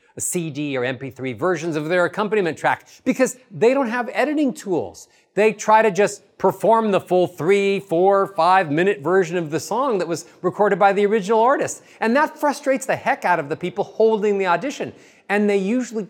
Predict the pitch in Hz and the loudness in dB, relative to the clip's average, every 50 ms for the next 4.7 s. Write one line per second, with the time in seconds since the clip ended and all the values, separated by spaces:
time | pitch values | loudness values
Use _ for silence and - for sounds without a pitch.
0 | _ - - - - 269 262 233 - - 220 226 233 220 208 185 220 262 190 135 | _ -16 -14 -6 -2 0 0 0 -2 -6 -4 -2 0 2 4 4 6 4 4 2
1 | 147 151 - - - - - _ - 226 220 226 - 262 269 269 262 254 269 185 | 0 -2 -4 -12 -20 -20 -6 _ 2 2 2 2 2 2 4 4 2 0 0 0
2 | 214 233 233 233 - - - 202 214 233 220 226 - - 214 - - - 254 269 | 0 0 0 0 -4 -6 -4 -4 -4 -4 -4 -8 -8 -10 -10 -8 -4 2 2 2
3 | 277 202 226 226 214 - - - - - - - - 269 254 - - - - - | 4 4 0 -2 -2 -4 -14 -20 -20 -12 -6 -2 -2 -2 -2 -2 -8 -10 -4 0
4 | 202 202 208 208 - 214 220 220 190 160 180 226 240 - | 2 2 2 0 0 -2 0 0 0 -2 -4 -4 -6 -6